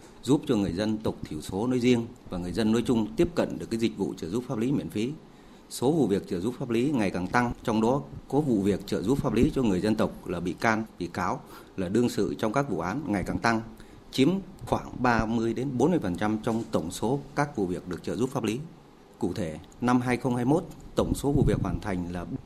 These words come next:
bảy trăm sáu mươi ba vụ việc, trong đó có hai trăm mười vụ việc là người dân tộc thiểu số. Năm hai không hai hai, trong tổng số vụ việc hoàn thành là tám trăm linh bốn vụ việc, trong đó có ba trăm hai mươi hai vụ việc là người dân tộc thiểu số. Và năm tháng đầu năm hai nghìn không trăm hai mươi ba,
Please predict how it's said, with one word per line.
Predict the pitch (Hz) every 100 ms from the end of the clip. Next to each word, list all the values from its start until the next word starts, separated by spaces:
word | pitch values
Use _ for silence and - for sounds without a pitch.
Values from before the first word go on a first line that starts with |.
| -
bảy | 190 95
trăm | 131 120
sáu | 127 135
mươi | 135
ba | 113 104
vụ | 92
việc, | 87 82 - -
trong | 117 113
đó | 113 147
có | 139
hai | 123 127 117
trăm | 127 117 117 117
mười | 110 92
vụ | 92
việc | 90 87 - - -
là | 95
người | 92 90
dân | 107
tộc | 98 -
thiểu | -
số. | - 104 170 - - - - - -
Năm | 117 120
hai | 127
không | 120 120
hai | 117
hai, | 120 113 113 - - -
trong | 123 135 -
tổng | 104 90
số | - 135
vụ | 127
việc | 95
hoàn | 90 87
thành | 98 85 87
là | 87
tám | - 98 143
trăm | 131 110 110 - -
linh | 117 120
bốn | 127 160
vụ | 98
việc, | 92 - - - - -
trong | 120 110
đó | 113 143
có | 131
ba | 127 120
trăm | 117
hai | 117
mươi | 117
hai | 110
vụ | 104 90
việc | 92 82 -
là | 92
người | 85 90
dân | 98
tộc | 85 -
thiểu | 90
số. | - 98 143 - - - - - -
Và | 87 92 87
năm | 117 123
tháng | 120 120 151
đầu | 101
năm | 98 107 110
hai | 117
nghìn | 113 90
không | 104
trăm | 113 113
hai | 113
mươi | 110
ba, | 110 113